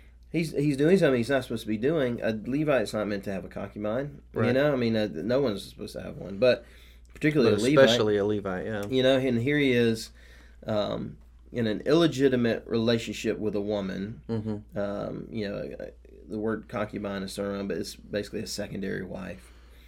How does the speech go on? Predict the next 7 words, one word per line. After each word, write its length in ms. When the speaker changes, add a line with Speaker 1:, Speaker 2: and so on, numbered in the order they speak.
Speaker 1:
She 680
decides 540
to 100
forge 280
her 120
own 200
path 560